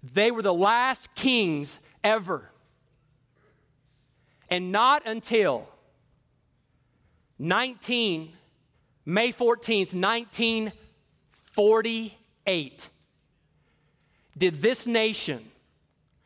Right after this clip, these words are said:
who had the judgment of God upon them by King Nebuchadnezzar in five thirty-six B C, ever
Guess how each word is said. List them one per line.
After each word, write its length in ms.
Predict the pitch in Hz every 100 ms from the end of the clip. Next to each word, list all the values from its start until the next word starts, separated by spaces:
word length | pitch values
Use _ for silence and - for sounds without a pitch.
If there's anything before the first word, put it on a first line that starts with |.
| _ _ _ -
who 180 | 208
had 460 | 185 220 233 233 214 - - - _ _ _ _ -
the 120 | 160
judgment 580 | 131 196 226 240 233 240
of 140 | 160
God 320 | 208 202 180
upon 400 | 165 - 214 196
them 360 | 165 143 151 151 _ _ _ _ -
by 160 | 165
King 360 | 160 - 269 262
Nebuchadnezzar 800 | 240 214 220 196 175 156 160 147 - -
in 120 | 160
five 360 | - 233 254
thirty-six 840 | - 233 220 202 - 202 202 - - - _ -
B 180 | 143 233
C, 540 | 233 - 214 151 117 - _ _ _ _ _ _ _ _
ever 600 | 196 233 233 170 151 104